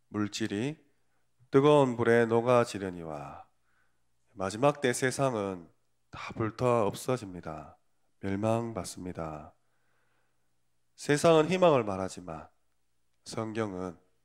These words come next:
처음부터 종말을 이야기했습니다. 개인의 종말, 역사의 종말, 그리고 이 지구의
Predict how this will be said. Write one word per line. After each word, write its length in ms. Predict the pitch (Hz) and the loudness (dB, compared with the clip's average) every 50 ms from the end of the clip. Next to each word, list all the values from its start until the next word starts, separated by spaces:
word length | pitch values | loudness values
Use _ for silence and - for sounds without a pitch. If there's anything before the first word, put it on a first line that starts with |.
| _ _ _ _ _ _ _ | _ _ _ _ _ _ _
처음부터 580 | - - - 113 120 120 117 120 - - 120 117 | -8 -2 0 0 2 2 0 -2 0 2 0 0
종말을 560 | 113 - 120 123 131 127 120 117 123 120 110 | 2 0 -2 2 4 4 4 4 4 0 0
이야기했습니다. 960 | 107 104 104 104 98 95 90 - - - 95 87 85 78 82 78 76 71 73 - _ _ _ _ _ _ 127 _ _ _ _ _ _ _ _ _ _ _ _ _ _ _ _ _ _ _ _ | 2 2 2 2 0 -4 -6 -6 -10 -12 -12 -12 -12 -12 -10 -10 -10 -12 -14 -18 _ _ _ _ _ _ _ _ _ _ _ _ _ _ _ _ _ _ _ _ _ _ _ _ _ _ _
개인의 380 | - 104 101 104 104 101 95 | -4 0 2 2 2 2 0
종말, 540 | 90 95 87 87 85 85 87 101 131 160 175 _ _ _ _ _ _ _ _ _ _ _ _ _ _ _ _ _ _ _ _ _ _ _ _ _ _ _ - | -2 -4 -8 -8 -6 -4 -2 -2 -2 -4 -8 _ _ _ _ _ _ _ _ _ _ _ _ _ _ _ _ _ _ _ _ _ _ _ _ _ _ _ -6
역사의 480 | 98 104 - - - - 113 110 104 90 | -6 -4 -4 -4 -2 0 2 2 0 0
종말, 520 | - 85 80 78 78 78 - - - - _ _ _ _ _ _ _ _ _ _ _ _ _ _ _ _ _ _ _ | -4 -8 -12 -10 -12 -12 -12 -12 -14 -18 _ _ _ _ _ _ _ _ _ _ _ _ _ _ _ _ _ _ _
그리고 280 | _ - 95 95 92 | _ -4 -2 -2 0
이 180 | 92 95 98 92 | -2 -2 -4 -4
지구의 680 | - - - 113 107 117 117 107 101 98 95 92 85 | -4 -2 -2 0 2 4 4 4 4 2 0 -2 -6